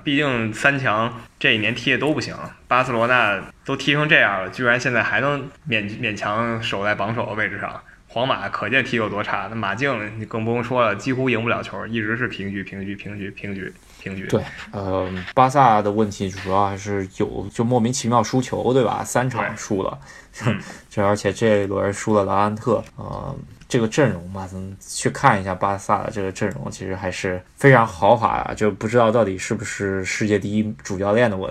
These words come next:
Speaker 2: 锅，<laughs> 啊，这个说不好，
Speaker 1: <laughs> 对。
Speaker 2: 咱们也不敢说，对吧？
Speaker 1: 嗯。
Speaker 2: 啊，皇家马德里的问题呢，可能还是因为内部球员和教练之间的矛盾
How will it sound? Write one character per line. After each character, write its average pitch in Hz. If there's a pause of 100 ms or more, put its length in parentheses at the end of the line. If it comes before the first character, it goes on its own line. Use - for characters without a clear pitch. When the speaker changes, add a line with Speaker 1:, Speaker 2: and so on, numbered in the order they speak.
(120)
Speaker 2:
锅， 95
<laughs> -
啊， 139 (600)
这 117
个 104
说 120
不 117
好， 110
Speaker 1:
<laughs> -
对。 - (200)
Speaker 2:
咱 95
们 101
也 131
不 107
敢 101
说， 107 (140)
对 196
吧？ 101
Speaker 1:
嗯。 98 (260)
Speaker 2:
啊， 95
皇 110
家 147
马 127
德 113
里 143
的 98
问 110
题 -
呢， 95
可 95
能 92
还 98
是 98
因 95
为 95
内 123
部 104 (120)
球 107
员 95
和 95
教 104
练 98
之 98
间 101
的 98
矛 92
盾 98